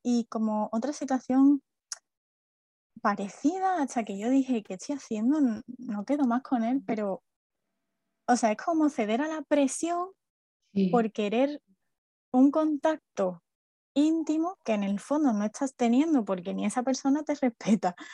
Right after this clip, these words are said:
Speaker 1: ni
Speaker 2: Ni
Speaker 1: te,
Speaker 2: estás
Speaker 1: la traes de ninguna
Speaker 2: disfrutando.
Speaker 1: manera.
Speaker 2: Sí, sí, sí.
Speaker 1: ¿Sabes? Yo lo pienso y digo, "¿Por qué volví a quedar?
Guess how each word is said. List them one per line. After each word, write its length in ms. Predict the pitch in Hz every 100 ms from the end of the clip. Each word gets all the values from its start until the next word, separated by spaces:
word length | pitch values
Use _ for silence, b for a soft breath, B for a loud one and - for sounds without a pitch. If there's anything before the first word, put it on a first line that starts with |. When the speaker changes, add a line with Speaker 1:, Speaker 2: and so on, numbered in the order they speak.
| B _
Speaker 1:
ni 220 | 233 226
Speaker 2:
Ni 80 | 202
Speaker 1:
te, 100 | 190
Speaker 2:
estás 220 | 202 196
Speaker 1:
la 60 | 208
traes 280 | 247 220 262
de 80 | 320
ninguna 340 | 294 196 254
Speaker 2:
disfrutando. 20 |
Speaker 1:
manera. 600 | - 269 208 226 214 196
Speaker 2:
Sí, 140 | 196 190
sí, 240 | 202 202
sí. 400 | 202 202 185 190 _ _ _ _ _ _ _ _ _ _ _ _ _ _ _ -
Speaker 1:
¿Sabes? 220 | 247 302
Yo 80 | 302
lo 100 | 285
pienso 240 | 285 294
y 40 | 285
digo, 220 | 220 185
"¿Por 160 | 196 185
qué 200 | 262 381
volví 420 | 240 208 214 294 285
a 100 | 247
quedar? 360 | 196 233 339